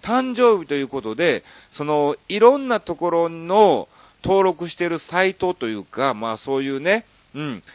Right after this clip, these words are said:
あの、クーポンメールがね、えー、二週間に一回ぐらいよく来るんですけど、十二月、十月二十二日誕生日ということで、ハッピーバースデークーポンっていうのがですね、その日、たくさん送られてきたんですよ。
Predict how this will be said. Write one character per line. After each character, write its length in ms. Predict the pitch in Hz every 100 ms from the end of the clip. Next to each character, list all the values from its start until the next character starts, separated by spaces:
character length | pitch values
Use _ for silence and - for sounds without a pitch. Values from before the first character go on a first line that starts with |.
| _
あ 160 | 101 110
の、 220 | 110 110
ク 180 | 190 190
ー 20 |
ポ 200 | - 185
ン 140 | 180 175
メ 220 | 190 170
ー 400 | 131 120 107 104
ル 60 |
が 100 | 101
ね、 240 | 135 196 214 - - -
え 360 | 104 107 104
ー、 80 | 101
二 80 | 120
週 160 | 143 143
間 160 | 113
に 80 | 120
一 60 | 117
回 180 | 143
ぐ 80 | 143
ら 80 | 135
い 40 |
よ 100 | 123
く 120 | 135 113
来 140 | 131
る 100 | 127
ん 40 |
で 80 | 113
す 100 | -
け 100 | 101
ど、 280 | 123 127 85 - - _ _ _ _ _ _ -
十 360 | 202 202 196
二 140 | 190 185
月、 240 | 170 -
十 200 | 139 170
月 180 | 175 170
二 140 | 165 175
十 120 | 160
二 140 | 147
日 120 | 123
誕 340 | 120 160 196 180
生 300 | 185 175 143
日 120 | 120
と 80 | 113
い 40 |
う 40 | 107
こ 100 | 104
と 140 | 113
で、 220 | 120 101 - - -
ハ 160 | 202
ッ 60 | 233 _
ピ 180 | 254 254
ー 80 |
バ 220 | 185 233 233
ー 20 |
ス 140 | -
デ 180 | 214 220
ー 20 |
ク 280 | - - 240
ー 20 |
ポ 180 | 220 165
ン 40 |
っ 20 | 123
て 100 | 107
い 40 |
う 20 |
の 80 | 98
が 140 | 87
で 100 | 92
す 120 | 90 110
ね、 120 | 113
そ 140 | -
の 120 | 175
日、 260 | 170 156 95 - - _
た 160 | - 214
く 100 | -
さ 220 | - 262
ん 120 | 233
送 180 | 139 147
ら 80 | 147
れ 60 | 135
て 120 | 139
き 40 |
た 120 | 127
ん 40 | 104
で 80 | 87
す 120 | -
よ。 160 | 78